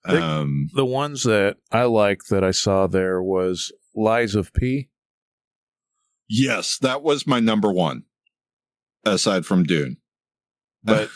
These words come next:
Speaker 2: <laughs>
Speaker 1: again, doing publisher and studio research, new studio, Round Eight Studios. The only things they have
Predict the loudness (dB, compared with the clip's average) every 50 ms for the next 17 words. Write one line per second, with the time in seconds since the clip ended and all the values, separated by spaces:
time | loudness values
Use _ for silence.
0 | -20 -20 -20 -12 -4 -4 -4 0 0 2 2 2 0 0 0 0 2 2 2 0
1 | -2 -4 -8 -12 _ _ _ _ _ _ _ _ _ _ _ _ _ -2 0 0
2 | 2 2 2 0 0 0 0 2 2 4 2 2 0 0 -2 0 0 0 0 0
3 | 0 -2 -4 -4 -6 -8 -4 -2 -2 0 2 2 4 4 4 2 2 0 -4 -2
4 | -2 0 0 0 0 0 2 2 0 0 -2 -6 -8 -10 _ _ _ -2 0 0
5 | 0 0 0 0 2 2 4 4 4 4 4 2 2 2 2 2 0 0 0 -4
6 | -2 0 0 2 2 2 2 0 -2 -6 -14 _ _ _ _ _ _ _ _ _
7 | _ _ _ _ _ _ _ _ _ _ _ _ _ _ -4 -4 -2 0 0 0
8 | 0 -2 -2 0 0 0 0 -2 -2 -2 0 0 0 -2 0 0 2 4 4 4
9 | 4 4 2 2 0 0 -2